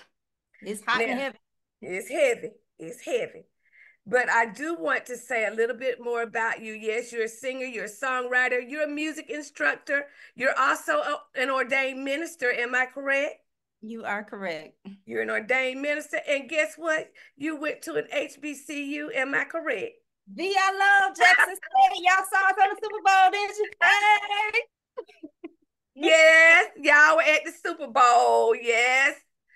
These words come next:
Speaker 2: Backing Usher Raymond up. But
Speaker 1: <laughs>
Speaker 2: yes, so we, we have a whole lot in common. And one of those things,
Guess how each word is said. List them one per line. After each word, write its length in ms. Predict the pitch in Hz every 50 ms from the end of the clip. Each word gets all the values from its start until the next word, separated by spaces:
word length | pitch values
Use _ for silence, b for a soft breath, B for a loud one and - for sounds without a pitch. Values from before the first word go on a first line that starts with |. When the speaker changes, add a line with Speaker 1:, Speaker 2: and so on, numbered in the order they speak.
| b b _
Speaker 2:
Backing 460 | 180 233 240 254 277 294 294 349 311 - -
Usher 340 | 277 277 277 277 - - 226
Raymond 400 | 247 254 247 220 208 196 190 185
up. 220 | 156 127 - - B B B B B B -
But 200 | 226 262 247 294
Speaker 1:
<laughs> 140 | 247 226 254
Speaker 2:
yes, 280 | 240 208 175 156 - - _ _ _ _ _ _ _ _ _ _ _
so 300 | - - 285 269 254 233
we, 380 | 226 277 320 349 370 403 - 247
we 240 | 247 294 349 381 330
have 240 | 381 349 320 302 269
a 80 | 233
whole 360 | 233 - 233 262 262 269 262
lot 200 | 247 233 233 226
in 140 | 220 208 214
common. 560 | - - - 240 202 190 170 147 120 87 - _ _ _ _ _ _ _ _ _ _ _ _ _ _ _ _ _ _ _ -
And 220 | 233 226 220 220
one 200 | 226 240 262 311
of 80 | 320 294
those 260 | 285 262 254 254 247 -
things, 520 | _ 254 240 220 214 214 214 226 220 -